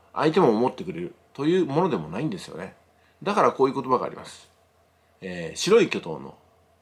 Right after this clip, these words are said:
財前五郎さんの言葉ですけども、ライバルの里見にこう言うんですよ。「おい里見、俺たちは医者だけどな。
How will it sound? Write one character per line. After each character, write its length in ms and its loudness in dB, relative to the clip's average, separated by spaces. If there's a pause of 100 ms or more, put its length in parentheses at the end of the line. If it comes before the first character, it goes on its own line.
(500)
財 220 4
前 200 -2 (220)
五 160 4
郎 120 8
さ 120 -6
ん 80 -8
の 80 -12
言 220 -12
葉 60 -6
で 100 -14
す 80 -18
け 60 -16
ど 80 -14
も、 220 -16 (300)
ラ 140 0
イ 60 4
バ 100 4
ル 60 -2
の 100 -6
里 240 -6
見 100 -2
に 80 -2
こ 180 0
う 20 4
言 80 2
う 40 -2
ん 40 -4
で 60 -12
す 100 -18
よ。 100 -20 (560)
「お 100 -12
い 40 -10
里 240 -4
見、 200 2 (840)
俺 140 0
た 120 2
ち 60 -4
は 80 -2
医 40 -8
者 120 0
だ 100 4
け 80 -2
ど 80 -4
な。 160 -8